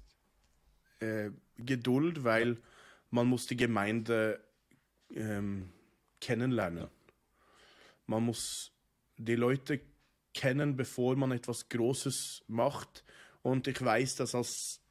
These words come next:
Speaker 1: als so, als in, in diesem Fall, in diesem, mit diesem, äh, jungen Rabbiner, neuen Rabbiner und man, äh, wie ich auch, also man, man möchte so viel machen.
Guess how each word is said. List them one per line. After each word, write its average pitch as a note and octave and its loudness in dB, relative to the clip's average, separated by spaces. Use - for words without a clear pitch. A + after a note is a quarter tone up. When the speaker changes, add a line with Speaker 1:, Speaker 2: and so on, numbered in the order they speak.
Speaker 1:
als - -2
so, B2 0
als - -4
in, B2 0
in A#2 0
diesem C3+ 2
Fall, G#2+ 2
in G#2+ -2
diesem, A#2+ -2
mit A#2+ 0
diesem, B2+ -2
äh, A2+ 2
jungen C3+ 2
Rabbiner, B2 4
neuen B2+ 6
Rabbiner A#2+ 4
und A2+ 0
man, A2+ 0
äh, G#2+ 2
wie C3+ 0
ich D#3 -2
auch, D3+ 2
also A#2 -4
man, A#2 -4
man B2 0
möchte B2 -2
so C3+ -2
viel C3 0
machen. G2 -2